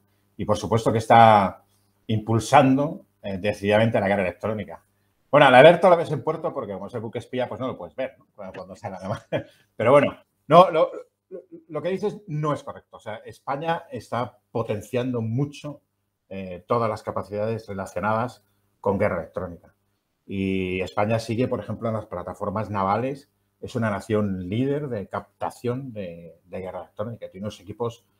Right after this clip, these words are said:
avanzados, ¿no? Y la Dirección General de Armamento y Material sigue decidida en la faceta de financiación, eh, de estos asuntos,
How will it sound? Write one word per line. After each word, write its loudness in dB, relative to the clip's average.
avanzados, -2
¿no? -10
Y -12
la -10
Dirección -8
General -4
de 2
Armamento 2
y 4
Material -2
sigue 2
decidida -2
en -6
la -8
faceta -8
de -4
financiación, -6
eh, -8
de -6
estos -10
asuntos, -14